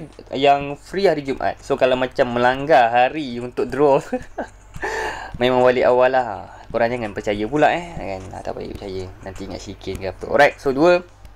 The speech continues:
tiga, empat, lima, enam, tujuh. Lawa juga design dia lah kan. Alright, so design dia,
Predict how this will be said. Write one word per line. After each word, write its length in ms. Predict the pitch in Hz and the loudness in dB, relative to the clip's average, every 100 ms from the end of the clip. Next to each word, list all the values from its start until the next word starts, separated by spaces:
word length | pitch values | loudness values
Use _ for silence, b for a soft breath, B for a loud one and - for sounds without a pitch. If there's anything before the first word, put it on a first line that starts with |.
| - - - - - - - - | -20 -20 -20 -18 -18 -16 -18 -8
tiga, 480 | 127 127 131 160 190 B B B B B B B - - | -4 0 4 4 2 B B B B B B B -16 0
empat, 800 | 123 147 151 147 - 151 - 127 | 4 6 4 -4 2 2 2 -8
lima, 560 | 135 151 160 151 147 151 - 107 123 123 120 | -6 -4 -2 0 0 -2 0 4 6 6 2
enam, 320 | 123 123 120 | 2 0 0
tujuh. 320 | 120 123 113 117 | -6 -4 4 6
Lawa 160 | 147 | 6
juga 240 | 131 139 127 | 4 0 -4
design 320 | 131 143 131 | -2 -2 -2
dia 80 | 127 | -2
lah 80 | |
kan. 160 | 127 117 | 0 0
Alright, 240 | 107 113 | 2 0
so 160 | - 120 | 0 -6
design 320 | 113 113 120 | -6 0 0
dia, 240 | 117 123 | 2 0